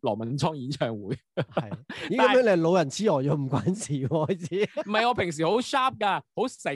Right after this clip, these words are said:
Speaker 1: 㗎個人。我每日都睇 schedule。我唔知點解咧，呢個幾禮拜咧，我連想望 schedule 都唔想望咧。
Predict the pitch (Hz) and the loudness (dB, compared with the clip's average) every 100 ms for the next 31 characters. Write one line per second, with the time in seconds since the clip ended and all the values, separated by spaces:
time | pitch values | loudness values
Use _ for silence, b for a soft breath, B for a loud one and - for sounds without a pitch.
0 | 202 240 196 131 160 180 175 240 214 175 | -2 0 2 2 2 2 2 2 0 -2
1 | 185 226 185 170 214 175 269 233 196 220 | -2 -2 -2 -2 -4 -4 -4 0 2 2
2 | 240 208 185 196 196 180 165 180 170 180 | 2 2 0 2 0 0 0 0 -4 -4
3 | 180 139 113 156 208 143 139 - 190 120 | -2 -2 0 0 2 2 0 0 2 2
4 | 156 160 113 - 117 156 120 117 135 147 | 0 -2 -2 -2 0 2 2 2 0 0